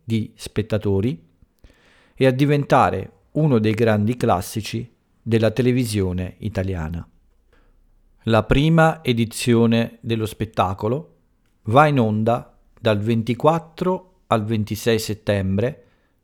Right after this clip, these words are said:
millenovecentocinquantanove. Il grande Cino Tortorella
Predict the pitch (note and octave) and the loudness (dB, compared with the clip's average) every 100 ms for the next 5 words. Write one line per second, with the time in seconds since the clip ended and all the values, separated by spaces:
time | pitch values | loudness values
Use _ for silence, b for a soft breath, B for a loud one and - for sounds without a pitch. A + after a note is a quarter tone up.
0 | - A#2+ C#3+ E3 E3 E3+ - A#2+ G#2+ A2 | -4 0 2 2 2 0 -4 -4 -2 -2
1 | - F#2 F#2+ F#2 - - G2+ F#2+ F#2 F#2 | -2 -4 -4 -6 -8 -6 -6 -4 -4 -4
2 | F2+ B2 D#2+ F#2 - _ _ _ _ _ | -6 -8 -10 -16 -20 _ _ _ _ _
3 | _ _ _ _ _ _ _ A2 G#2 A#2+ | _ _ _ _ _ _ _ -6 2 4
4 | D3+ E3 C3+ - C3 A#2+ A#2 G#2 - G2+ | 4 4 2 0 2 2 2 -2 0 0
5 | F#2+ F#2+ A2 C3 | 0 -4 -6 -10